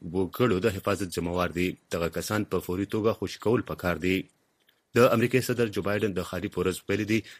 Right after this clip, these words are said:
چې د ایران حکومت ډیر ظالم دی او د احتجاج کوونکو د پاره ډیر احترام لري.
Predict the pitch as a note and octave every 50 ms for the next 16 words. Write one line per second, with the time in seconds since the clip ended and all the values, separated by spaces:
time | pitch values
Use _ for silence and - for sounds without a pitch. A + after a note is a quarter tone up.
0 | - - A2 F#2+ G2+ F2 G2 F#2+ G2+ G2+ G#2+ F#2+ E2 F#2 E2 - F#2 G2+ G2+ F2+
1 | - G2+ G2+ E2+ - - F2 E2+ F2 G2+ G#2+ A2 A2+ A#2 A2+ - - - - -
2 | - G#2+ G#2+ G2+ B2 A2 G2 G2 F2+ F2 - - F2+ F2 F2 E2+ - - F2+ F#2
3 | G#2+ G#2+ - - A2 G2+ F2+ F#2 - - A2 G#2+ G2 F#2 F2 - F#2 F#2 G#2+ A2
4 | G2+ - - G#2 - - - G2 F#2 E2+ E2+ E2 F2 E2 F2+ F#2+ F#2+